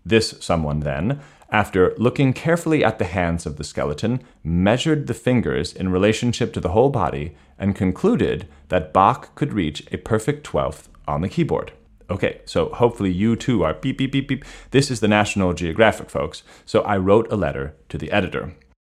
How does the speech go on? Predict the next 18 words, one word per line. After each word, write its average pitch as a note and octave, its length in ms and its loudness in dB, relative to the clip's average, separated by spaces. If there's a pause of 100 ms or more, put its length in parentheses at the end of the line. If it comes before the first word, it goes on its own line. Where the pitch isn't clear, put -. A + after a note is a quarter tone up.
(120)
dated F2 360 -2 (360)
sixteenth - 640 -2
of D2+ 160 -10
August, G2+ 500 4 (240)
twenty E2+ 240 0
nineteen. F#2+ 600 0 (120)
The D2+ 160 -10
editor, D#2 460 -4 (140)
National D2+ 400 -8
Geographic. D#2 720 -4 (340)
Subject, D2+ 640 -6
your D#2+ 220 -8
article E2 340 -4
concerning D#2 460 -6
Bach's C#2+ 420 -12
skeleton. D2 580 -6 (120)
Dear E2 220 -8
editor, G2 420 2